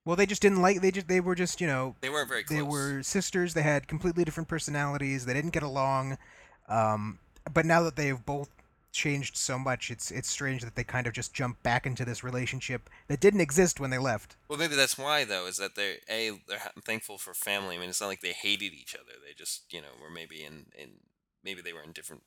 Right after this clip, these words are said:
Speaker 2: places and different, but, you know, they're older, they've gone through sort of hell, and they've now finally have,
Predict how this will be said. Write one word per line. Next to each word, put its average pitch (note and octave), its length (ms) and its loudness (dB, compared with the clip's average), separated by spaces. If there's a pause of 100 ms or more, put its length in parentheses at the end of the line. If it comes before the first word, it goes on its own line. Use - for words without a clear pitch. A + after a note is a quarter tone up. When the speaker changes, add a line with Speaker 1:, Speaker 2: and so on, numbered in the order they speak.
(280)
Speaker 2:
places G2+ 400 -2
and E2+ 200 -12
different, D#2 320 -14 (440)
but, A#2+ 100 -6
you A#2 60 0
know, G2+ 140 0
they're F#2 120 -4 (200)
older, B2+ 640 -2
they've F#2+ 180 -4
gone G2+ 240 -2
through F2+ 420 -14 (160)
sort F2+ 200 -14
of E2+ 120 -18
hell, G2+ 440 0
and F2+ 180 -2
they've F2+ 280 -4
now F#2+ 240 -2
finally F#2 400 -4
have, F2 280 -4